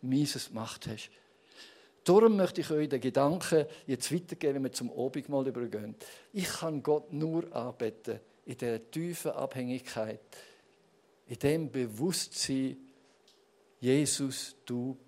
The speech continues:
bist es, wo etwas Neues macht. Er heilige euch durch und durch, samt Geist, Seele und Leib. Du darfst zum Abendmahl nicht, weil du die Woche perfekt gelebt hast, sondern du darfst zum Abendmahl gehen,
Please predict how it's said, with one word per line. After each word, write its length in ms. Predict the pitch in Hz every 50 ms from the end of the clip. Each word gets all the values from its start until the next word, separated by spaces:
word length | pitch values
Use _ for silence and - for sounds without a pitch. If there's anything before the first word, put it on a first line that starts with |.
| - -
bist 280 | - 120 117 113 - -
es, 380 | 107 - - - - - - - _ _ _ _ _ _ _ -
wo 120 | 113 110
etwas 280 | - - - 113 - -
Neues 360 | 110 107 107 110 104 - -
macht. 380 | 92 - - - - - - -
Er 320 | - 139 151 160 175 165 160 - - -
heilige 560 | - 135 127 135 143 131 127 117 - 127 107 -
euch 240 | 110 98 98 98 - - - _ -
durch 360 | 139 139 151 160 151 - -
und 240 | 160 156 147 - -
durch, 340 | 120 120 120 113 - - - - - _
samt 600 | _ - - - 131 139 143 156 175 165 - - - - - - _ - _ - -
Geist, 460 | 120 123 131 147 143 - - - -
Seele 360 | - - 113 113 117 120 120
und 160 | 123 117 113
Leib. 260 | 120 117 110 107 110 - - - - - - - _
Du 140 | - 151 139
darfst 420 | - 151 139 156 190 - - -
zum 160 | - 185 160
Abendmahl 500 | 143 - 151 156 156 - - 143 135 135
nicht, 300 | 127 135 175 175 - 165
weil 160 | 196 196 185
du 140 | - 190 190
die 200 | 165 156 170 156
Woche 360 | 135 170 196 196 - - 180
perfekt 640 | - - - 151 131 - - - 151 151 151 - - -
gelebt 380 | 143 143 160 156 - - -
hast, 240 | 180 170 - - - - - - - - - - - - _
sondern 480 | - - - 156 160 170 160 151 147 131
du 100 | 131 127
darfst 440 | - - 143 170 190 - - -
zum 160 | - 196 196 175
Abendmahl 480 | 165 160 165 170 147 151 147 147 143
gehen, 280 | 123 131 127 123 127